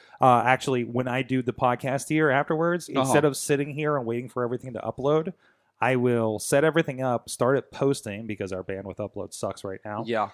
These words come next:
Speaker 1: And I'll go home and c-, bring it up on my phone or my iPad and complete whatever needs to be published, you know, hit publish, you
Speaker 2: Yeah.
Speaker 1: know, things like that.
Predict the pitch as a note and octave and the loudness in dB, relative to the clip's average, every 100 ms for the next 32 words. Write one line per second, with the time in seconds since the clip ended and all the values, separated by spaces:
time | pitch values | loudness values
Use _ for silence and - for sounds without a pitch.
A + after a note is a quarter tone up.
0 | _ A#2+ A#2 B2 A#2+ A#2 A2 G3 E3 A#2+ | _ -6 -2 -2 0 0 4 4 4 2
1 | A2 A2 _ _ A#2 G#2+ A#2+ A#2+ A2+ A2 | -4 -10 _ _ -12 -8 -4 -4 -2 -2
2 | G#2+ G#2 G#2 G2+ A#2 A2+ G2+ G2 A2 D3+ | -2 -4 -6 -6 -6 -6 -8 -10 -4 -4
3 | C#3+ A#2+ G#2+ G#2 G#2 A2 G#2+ G#2+ G#2 A#2+ | -2 -4 -2 -2 -6 -8 -10 -12 -16 -18
4 | - - B2 A2+ A2+ A2 A2 G#2+ G#2+ G#2 | -10 -8 -6 -4 -4 -2 -2 -4 -6 -10
5 | - G#2 G#2+ G2+ - - _ _ - B2 | -12 -8 -6 -6 -12 -20 _ _ -2 0
6 | A#2+ A2 - A2 - - - - C3+ G2+ | 0 -2 -2 -6 -2 -2 -2 0 -2 -2
7 | - - - E3 B2+ F#2 - - - D3 | -10 -12 -2 2 2 0 -8 -20 -4 -4
8 | C3+ A#2+ A#2 A2 A2 F#2 E2 | -2 -2 -2 0 -2 -2 -10